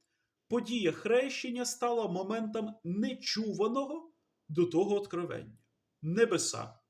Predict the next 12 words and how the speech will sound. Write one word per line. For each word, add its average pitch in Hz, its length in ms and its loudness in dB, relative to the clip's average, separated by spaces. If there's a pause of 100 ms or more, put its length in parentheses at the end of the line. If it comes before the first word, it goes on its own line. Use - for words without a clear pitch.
розкрилися, 196 920 0 (420)
Дух 277 380 2
Святий 208 460 0
сходить 185 460 -2
на 180 100 -4
Ісуса 180 720 -4
у 185 200 -4
вигляді 131 460 -4
голуба, 294 540 -2 (580)
а 147 140 4
голос 175 680 2
Отця 262 580 -2